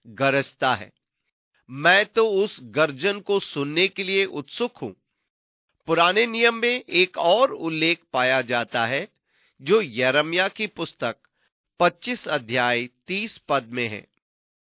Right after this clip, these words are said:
संपूर्ण पुराने नियम में इस संदर्भ में अनेक उल्लेख है। ये उन उल्लेखों में से एक है। यशाया अध्याय बयालीस पद चौदह,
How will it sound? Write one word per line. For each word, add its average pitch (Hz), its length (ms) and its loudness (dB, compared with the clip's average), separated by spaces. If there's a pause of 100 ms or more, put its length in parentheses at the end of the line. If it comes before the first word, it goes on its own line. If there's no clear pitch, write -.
(140)
संपूर्ण 240 960 -2
पुराने 160 560 0
नियम 185 320 -2
में 202 200 0
इस 175 220 -4
संदर्भ 147 600 -2
में 123 360 -4 (320)
अनेक 170 560 0
उल्लेख 131 560 -4
है। 104 120 -10 (500)
ये 180 260 2
उन 240 380 0
उल्लेखों 160 720 0
में 202 180 2
से 214 340 -2
एक 147 320 0
है। 113 220 -4 (800)
यशाया 131 640 -2
अध्याय 123 680 -4
बयालीस 120 600 -2 (140)
पद 127 140 -2 (100)
चौदह, 123 400 -4